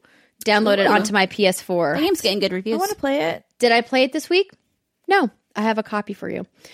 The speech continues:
Speaker 1: Um, and I didn't play either of those games because I obviously was having a little bit of a mental health crisis at the beginning of this week, and I took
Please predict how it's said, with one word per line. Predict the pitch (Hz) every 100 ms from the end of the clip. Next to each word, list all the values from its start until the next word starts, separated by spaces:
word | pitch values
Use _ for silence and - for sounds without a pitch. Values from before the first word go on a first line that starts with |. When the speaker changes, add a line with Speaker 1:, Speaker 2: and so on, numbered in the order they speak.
| - - -
Speaker 1:
Um, | 247 247 240 233 233 - _ _ _ _ _ _ _ _ _ _ -
and | 285 285 277 - _ _ _ _ _
I | 277
didn't | 247 330 403
play | 370 370
either | 277 269 254
of | 214
those | 202
games | - 196 175 185 208
because | - 233 226 233 226 226 214 - - _ _ _ _
I | 220 247
obviously | 254 262 -
was | 220
having | 220 220 220 208 202 202
a |
little | 208 214
bit | 196
of | 196
a | 185
mental | 185 202 190
health | 185 180
crisis | - 170 165 156 151 -
at | 185
the | 180
beginning | 185 170 160
of |
this | 165 170
week, | 160 -
and | -
I | 151 156
took | - 220 214